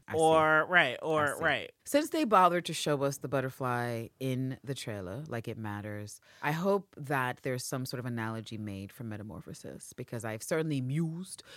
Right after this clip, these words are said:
Speaker 1: about other things they've done that seem to imply that metamorphosis or change, final form, those concepts are there. A butterfly is that. And so maybe she talks to herself,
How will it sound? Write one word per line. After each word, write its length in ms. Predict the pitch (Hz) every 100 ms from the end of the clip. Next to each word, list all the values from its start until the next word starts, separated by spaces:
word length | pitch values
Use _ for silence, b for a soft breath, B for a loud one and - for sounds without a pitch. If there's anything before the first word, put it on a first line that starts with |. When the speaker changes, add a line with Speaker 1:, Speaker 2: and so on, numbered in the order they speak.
| B
Speaker 1:
about 160 | 156 156
other 120 | 151
things 200 | 151 156
they've 180 | 151 139
done 300 | 143 143 202
that 240 | 208 131 - -
seem 260 | - 139 135
to 140 | -
imply 760 | 127 120 - 139 139 151 156 160 b b -
that 140 | 113
metamorphosis 920 | 127 123 120 120 120 123 - 120 117 110
or 60 |
change, 640 | 104 - 117 110 110 110 95
final 320 | 123 120 120
form, 480 | 113 120 110 110 107
those 160 | 113
concepts 460 | - 120 107 - -
are 60 | 110
there. 340 | 110 104 104 b b
A 40 | 135
butterfly 360 | 147 135 120
is 220 | 117 113 -
that. 300 | 110 - - -
And 120 | 165
so 100 | 180
maybe 420 | 170 175 180 170
she 360 | - - 151 135
talks 520 | - - - - - _ -
to 80 | 226
herself, 420 | 233 220 226 254